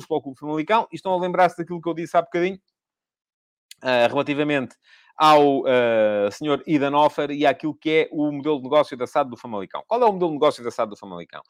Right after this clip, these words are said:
É, ah, investir em jogadores para depois os vender. Ou, se não os vender, para os colocar,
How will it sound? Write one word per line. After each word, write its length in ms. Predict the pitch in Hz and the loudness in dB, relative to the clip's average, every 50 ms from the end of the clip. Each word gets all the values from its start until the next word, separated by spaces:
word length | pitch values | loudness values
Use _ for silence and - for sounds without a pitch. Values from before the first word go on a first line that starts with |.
| - - _ _ - | -20 -20 _ _ -2
É, 260 | 190 180 147 131 - _ | 0 2 2 0 -2 _
ah, 100 | 120 120 - _ | -10 -10 -10 _
investir 380 | 165 156 139 123 - - 147 139 | -10 -10 -10 -10 -10 -8 -8 -6
em 100 | 151 143 | -6 -8
jogadores 460 | 131 143 165 160 165 170 170 165 - | -6 -6 -4 -2 -2 -2 -2 -4 -6
para 200 | _ 180 175 170 | _ -4 -4 -4
depois 440 | 156 147 _ - 170 175 170 165 _ _ _ _ _ _ | -6 -10 _ -6 -4 -4 -4 -6 _ _ _ _ _ _
os 260 | 190 185 185 175 180 _ _ _ | -6 -6 -6 -6 -8 _ _ _
vender. 520 | _ 139 160 170 175 170 160 151 131 - - _ _ | _ 0 0 0 2 2 2 2 2 0 -2 _ _
Ou, 200 | - 214 202 170 | 4 4 6 4
se 180 | - - 208 | 2 -2 -4
não 220 | 202 180 160 151 156 | 0 0 0 2 2
os 140 | 165 156 139 | -2 -2 -2
vender, 440 | 151 175 170 165 165 180 185 175 | -4 -4 -2 0 0 0 0 -2
para 140 | - 185 180 | -4 -2 -2
os 160 | 180 175 170 | -2 -2 -4
colocar, 600 | - _ 185 180 170 151 - 185 185 185 180 175 | -6 _ -4 -4 -4 -4 0 2 4 4 4 2